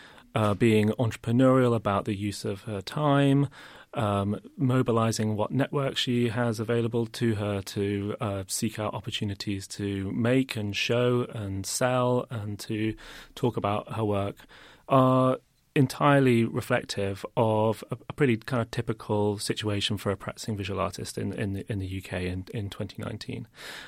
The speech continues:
And it's different than what might have been experienced twenty or thirty years ago. Um, and it encodes this way in which Ty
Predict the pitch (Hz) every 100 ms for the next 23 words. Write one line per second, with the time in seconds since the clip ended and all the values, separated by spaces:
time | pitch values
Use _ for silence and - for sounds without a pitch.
0 | - _ 131 131 - - 165 156 - 113
1 | 98 - _ 123 113 107 104 101 104 _
2 | - 120 - 139 110 107 123 - 113 -
3 | - 110 104 101 - - 107 - 107 101
4 | 101 - 95 101 117 135 170 190 - _
5 | - - - - - - 123 110 107 107
6 | 110 - _ 127 117 120 120 120 123 -
7 | - 143 131 123 - _ 151 139 131 -
8 | - 170 165 131 120 - - - - 143
9 | 143 147 147 147 135 - - 123 120 117